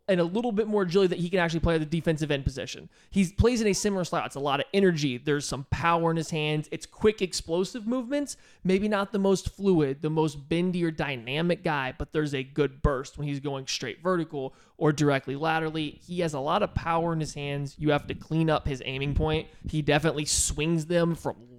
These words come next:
from his hip at anything in front of him, but when they connect, everybody knows it. He's a big project, but he's a guy that I think pairs really well with Steve Spagnuolo. He gives you another Mike Dana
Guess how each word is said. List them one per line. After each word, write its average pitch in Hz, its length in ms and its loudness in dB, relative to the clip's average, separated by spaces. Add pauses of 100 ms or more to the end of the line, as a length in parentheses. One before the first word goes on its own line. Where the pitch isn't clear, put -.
(100)
from 165 320 0
his 175 300 6
hip 165 320 4 (320)
at 113 180 2 (180)
anything 208 480 4
in 165 140 2
front 214 200 4
of 160 120 4
him, 139 160 0
but 131 120 -2
when 147 140 0
they 175 140 2
connect, 185 480 -2 (180)
everybody 143 500 0
knows 139 340 2
it. 156 280 4 (120)
He's 196 200 4
a 185 60 6
big 165 260 2
project, 175 640 -4
but 151 120 0
he's 160 200 -4
a 165 80 -2
guy 165 220 0
that 156 80 0
I 147 60 2
think 151 240 -4 (200)
pairs 156 380 4
really 156 280 4
well 147 240 2
with 139 120 0
Steve 135 180 -6
Spagnuolo. 147 580 0
He 143 100 -6
gives 139 260 -6
you 143 160 0 (300)
another 156 420 4
Mike 135 480 -4
Dana 160 500 -2